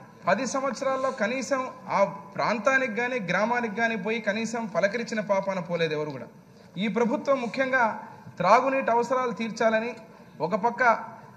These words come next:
ముఖ్యంగా ఏదైతే గ్రామాలు ఉన్నాయో, వెనుకబడినటువంటి గ్రామాలు మా ప్రాంతంలో, వాటిని కూడా దృష్టిలో పెట్టుకొని ఈ త్రాగునీటి వ్యవస్థని అతి త్వరగా చేసే విధంగా చేయాలని కోరుకుంటూ,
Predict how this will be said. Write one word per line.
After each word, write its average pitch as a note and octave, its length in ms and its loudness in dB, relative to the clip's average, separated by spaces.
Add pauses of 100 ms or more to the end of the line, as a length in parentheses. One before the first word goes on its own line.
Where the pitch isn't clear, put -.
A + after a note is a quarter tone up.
(100)
ముఖ్యంగా A#3+ 400 -2
ఏదైతే A#3 340 2 (120)
గ్రామాలు A#3 360 6
ఉన్నాయో, A#3 360 2 (240)
వెనుకబడినటువంటి A3+ 840 0
గ్రామాలు A3 400 2
మా G#3 140 2
ప్రాంతంలో, G#3 540 0 (300)
వాటిని G3+ 360 4
కూడా A#3 140 2
దృష్టిలో G3 420 -2
పెట్టుకొని G#3+ 420 -4 (300)
ఈ - 20 -4 (280)
త్రాగునీటి G#3+ 500 0
వ్యవస్థని G#3 480 0 (200)
అతి A#3 220 -2
త్వరగా A#3 580 2
చేసే G#3+ 220 -4
విధంగా G#3+ 320 0 (540)
చేయాలని G#3 360 6
కోరుకుంటూ, G#3 500 -2